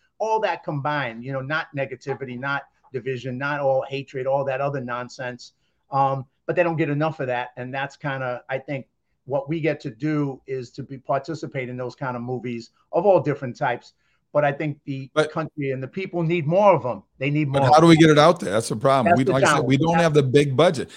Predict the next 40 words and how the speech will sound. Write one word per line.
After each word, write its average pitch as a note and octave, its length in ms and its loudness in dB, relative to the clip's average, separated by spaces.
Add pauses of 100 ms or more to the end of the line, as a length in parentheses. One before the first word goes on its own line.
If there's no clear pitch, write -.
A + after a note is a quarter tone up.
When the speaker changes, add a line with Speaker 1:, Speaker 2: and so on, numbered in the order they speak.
(120)
Speaker 2:
God's G#3+ 320 2
Not F3+ 260 2
Dead D3+ 220 2
was B2+ 160 -2
an B2 80 0
anomaly. A2+ 460 -2
A F2+ 60 -6
two G#3 180 -4
million F#3 180 -4
dollar C#3+ 220 -2
movie C3 240 -4
makes A2 220 -6
a A2 60 -6
hundred A#2 280 0
forty A2 220 0
million G#2 320 -4
bucks. F#2+ 320 -8
That B2+ 140 -4
Speaker 1:
It - 20 -4
Speaker 2:
was D3 140 0
just, D#3+ 180 2
Speaker 1:
was D3 80 -4
an C#3 80 -6
anomaly. B2 400 -4 (100)
Speaker 2:
that - 160 -10
caught D3+ 320 -4
just - 320 -10
fire D3 300 0
through C#3+ 180 -6
word B2+ 240 0
of B2 60 -4
mouth. B2 320 -6
And A2+ 120 -4
that's, C3 300 -4
it's C3 200 -8
the C3+ 100 -4
toughest C#3+ 420 -4
thing C#3+ 160 -4
to C3 60 -4
do C3+ 400 -4